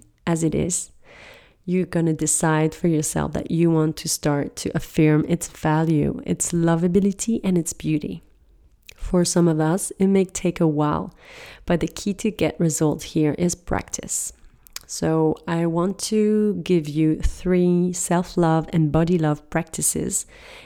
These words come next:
and you can pick and choose, um, one of the three that you really like, or do three. The more the better. So the first practice is a mirror practice. So if it's something you're struggling with that you can really see,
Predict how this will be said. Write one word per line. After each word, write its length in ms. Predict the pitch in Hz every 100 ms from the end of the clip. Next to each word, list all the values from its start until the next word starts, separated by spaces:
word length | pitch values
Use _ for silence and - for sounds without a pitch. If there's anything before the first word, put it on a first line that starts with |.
| -
and 160 | 190
you 80 | 208
can 180 | 214 208
pick 220 | - 196
and 100 | 180
choose, 600 | - 165 165 160 - - -
um, 520 | 160 156 151 - - - -
one 580 | 160 160 156 156 165 - _
of 260 | 170 156 -
the 100 | 156
three 440 | - - 165 170
that 260 | 160 151 -
you 120 | 156
really 240 | 151 156
like, 520 | 165 214 220 214 - - -
or 160 | 285
do 180 | 269 285
three. 380 | 254 - 165 180 - - -
The 80 |
more 180 | 170 160
the 80 | 160
better. 320 | 160 143 - - _ -
So 520 | - 185 180 180 175 185
the 100 | 175
first 540 | - 226 269 294 -
practice 640 | 175 170 - 165 180 - - -
is 180 | 190 -
a 60 | 190
mirror 500 | 185 190 196 175 156
practice. 560 | - - - - 170 -
So 460 | - 165 165 -
if 260 | - 175 -
it's 200 | 165 -
something 360 | 170 175 175 170
you're 120 | 165
struggling 500 | - 160 160 165 165
with 240 | 156 160
that 140 | 147 151
you 80 |
can 160 | 147 160
really 200 | 151 151
see, 380 | - - 175